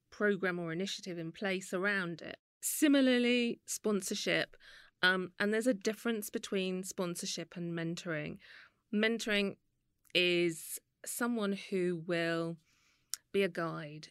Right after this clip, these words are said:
who will be a support, a shoulder to cry on, someone who will take you to the door of the next step of your career. Sponsorship, however, is someone, a sponsor will give you opportunities. You know, I can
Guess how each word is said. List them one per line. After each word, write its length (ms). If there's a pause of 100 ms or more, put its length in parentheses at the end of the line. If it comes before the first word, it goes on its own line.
(140)
who 80
will 80
be 120
a 60
support, 800 (260)
a 60
shoulder 360
to 100
cry 400
on, 180 (480)
someone 260
who 100
will 120
take 400
you 120 (100)
to 320
the 100
door 520 (180)
of 260 (220)
the 140
next 320
step 260
of 100
your 140
career. 500 (560)
Sponsorship, 1000
however, 480 (220)
is 160
someone, 500 (380)
a 60
sponsor 440
will 200
give 180
you 140
opportunities. 840 (640)
You 120
know, 120
I 320
can 180